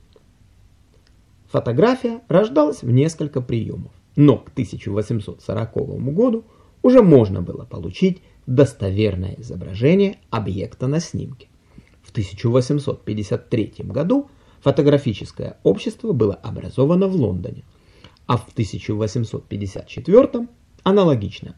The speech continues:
общество появилось в Париже. Практически к этому времени и относятся первые фотографии Иерусалима. Затем в тысяча восемьсот семьдесят третьем году появилась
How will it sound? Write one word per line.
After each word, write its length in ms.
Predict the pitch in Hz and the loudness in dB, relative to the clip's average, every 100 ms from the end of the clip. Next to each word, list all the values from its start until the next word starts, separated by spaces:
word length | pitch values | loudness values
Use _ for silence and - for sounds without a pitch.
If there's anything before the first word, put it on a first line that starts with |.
| _ | _
общество 480 | - - 233 233 208 | -4 -2 -10 -4 0
появилось 580 | - 214 202 180 185 - _ _ | 2 2 2 0 -2 -8 _ _
в 40 | |
Париже. 420 | 165 151 101 - - _ _ _ _ _ _ _ | -2 -2 -2 -8 -16 _ _ _ _ _ _ _
Практически 600 | - 120 - 123 101 - 104 | 0 2 2 -4 -4 -8 -6
к 100 | 113 | -4
этому 300 | - 113 139 | -4 -6 2
времени 440 | 254 269 240 - | 4 4 2 -2
и 80 | - | -4
относятся 760 | 95 - 120 180 202 180 - 180 _ _ _ | -4 -4 0 0 0 -6 -8 -10 _ _ _
первые 380 | 110 107 151 208 | -2 2 2 2
фотографии 800 | - - 95 107 127 160 160 - | -2 -8 -8 -6 -4 -4 -4 -6
Иерусалима. 840 | - 107 110 131 165 135 80 - - _ - - _ _ _ _ - | -6 -4 -4 -4 -2 -2 -4 -10 -18 _ -20 -20 _ _ _ _ 0
Затем 480 | 135 240 - 87 - | 4 4 4 -6 -8
в 120 | _ - | _ -6
тысяча 360 | 120 - - | -4 -4 -4
восемьсот 520 | 107 117 127 123 - | -4 -2 -4 -2 -6
семьдесят 500 | - - - - - | -6 -8 -8 -14 -12
третьем 360 | - 294 277 226 | -2 0 0 0
году 220 | 226 208 | 0 0
появилась 640 | 214 104 98 120 165 160 | -4 -4 0 2 2 -2